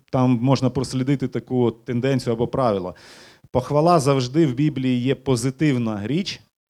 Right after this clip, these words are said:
хороша, позитивна річ, якщо вона базується в Бозі, на Бозі, Богом і так далі. Тобто, коли це стосується Бога. Тоді похвала — це хорошо, коли вона ґрунтується в Бозі, коли це не щось таке, знаєте, як хвастовство, таке, як діти хваляться,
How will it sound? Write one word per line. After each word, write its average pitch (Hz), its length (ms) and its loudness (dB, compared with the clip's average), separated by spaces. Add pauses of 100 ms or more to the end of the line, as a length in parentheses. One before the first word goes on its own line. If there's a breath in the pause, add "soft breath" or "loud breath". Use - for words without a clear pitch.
(280)
хороша, 123 520 0 (120)
позитивна 117 540 -2
річ, 160 240 -2 (300 loud breath)
якщо 147 380 4
вона 143 300 4
базується 120 960 2
в 104 120 -8
Бозі, 127 380 4
на 113 160 2
Бозі, 120 440 0
Богом 120 440 2
і 107 40 -4
так 110 200 -10
далі. 98 340 -4
Тобто, 95 180 -12
коли 123 180 -2
це 123 120 -6
стосується 117 600 -4
Бога. 82 420 -4 (380 soft breath)
Тоді 113 220 -4
похвала — 127 480 2
це 107 140 -4
хорошо, 110 380 -6
коли 107 180 -8
вона 120 180 -2
ґрунтується 120 480 -2
в 107 80 -4
Бозі, 107 300 -4
коли 113 260 -8
це 117 140 -6
не 120 160 -4
щось - 260 -8
таке, 104 260 -12
знаєте, 104 200 -8
як 90 80 -10
хвастовство, 107 600 -12
таке, 92 200 -16
як 95 100 -14
діти 107 220 -14
хваляться, 110 480 -14